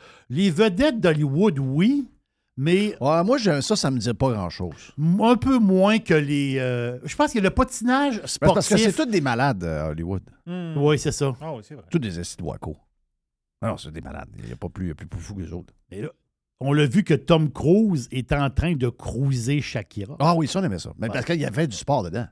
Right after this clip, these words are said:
Speaker 1: Voilà, exactement ça. Il y a du
Speaker 2: Il y a,
Speaker 1: sport.
Speaker 2: il y avait Lewis Hamilton.
Speaker 1: Voilà, c'est Lewis Hamilton. Mais en réalité, c'est Lewis qui a gagné
Speaker 2: Contre
Speaker 1: sur
Speaker 2: Tom Cruise.
Speaker 1: Oui, ça, c'est clair et net. Donc,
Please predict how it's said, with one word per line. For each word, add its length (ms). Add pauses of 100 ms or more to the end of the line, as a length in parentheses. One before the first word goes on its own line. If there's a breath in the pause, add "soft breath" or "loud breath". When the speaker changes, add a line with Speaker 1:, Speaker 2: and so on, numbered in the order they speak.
(220)
Speaker 1:
Voilà, 540
exactement 460
ça. 260
Il 60
y 40
a 40
du 80
Speaker 2:
Il 60
y 40
a, 40
Speaker 1:
sport. 140
Speaker 2:
il 40
y 20
avait 140
Lewis 300
Hamilton. 360 (460)
Speaker 1:
Voilà, 240
c'est 260
Lewis 460
Hamilton. 440
Mais 120
en 80
réalité, 560
c'est 240
Lewis 520
qui 120
a 80
gagné 640 (380)
Speaker 2:
Contre 240
Speaker 1:
sur 160
Speaker 2:
Tom 200
Cruise. 220
Speaker 1:
Oui, 160 (260)
ça, 60
c'est 160
clair 260
et 80
net. 380 (500)
Donc, 180